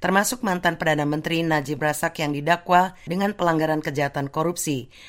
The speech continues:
setelah kekalahan yang mengejutkan dalam pemilu lalu.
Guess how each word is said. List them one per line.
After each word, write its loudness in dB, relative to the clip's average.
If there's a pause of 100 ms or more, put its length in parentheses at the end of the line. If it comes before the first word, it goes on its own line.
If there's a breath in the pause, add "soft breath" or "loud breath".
(120 loud breath)
setelah -2
kekalahan 0
yang 0
mengejutkan -2
dalam 2
pemilu 0
lalu. 0